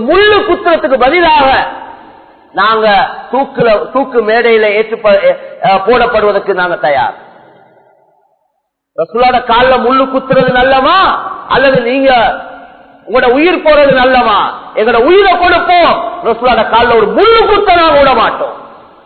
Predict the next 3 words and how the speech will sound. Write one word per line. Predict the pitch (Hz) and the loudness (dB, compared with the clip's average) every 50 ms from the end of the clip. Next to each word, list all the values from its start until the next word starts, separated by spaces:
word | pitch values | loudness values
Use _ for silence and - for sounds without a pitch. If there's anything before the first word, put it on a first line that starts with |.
| _ | _
சுபஹானல்லாஹ். | - 151 143 - 120 139 175 170 160 139 113 - _ _ _ _ _ _ _ _ _ _ _ _ _ _ _ _ _ _ _ _ | -8 -8 -8 -6 -6 -8 -8 -8 -12 -18 -20 -20 _ _ _ _ _ _ _ _ _ _ _ _ _ _ _ _ _ _ _ _
அந்த | 147 170 185 185 185 180 151 151 185 | -8 -8 -4 -4 -2 0 0 0 -2
அன்பு, | 240 285 330 349 339 311 | -2 -2 -2 0 2 2